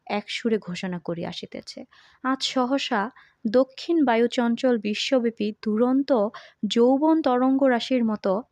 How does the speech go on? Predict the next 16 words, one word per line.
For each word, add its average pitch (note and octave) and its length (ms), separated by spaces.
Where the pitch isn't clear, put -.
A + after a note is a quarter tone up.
আলোতে B3 440
ছায়াতে F#3+ 600
ভঙ্গিতে B3+ 580
ভাষাতে F#3 680
আপনার G#3 480
অগাধ A3 460
আকুলতা G3+ 520
ব্যক্ত F3 400
করিতে F#3+ 400
চেষ্টা E3+ 400
করিতে E3+ 340
লাগিল। - 440
এই F#4 160
কি G4 140
সেই F4 280
টেক্কা, F4 480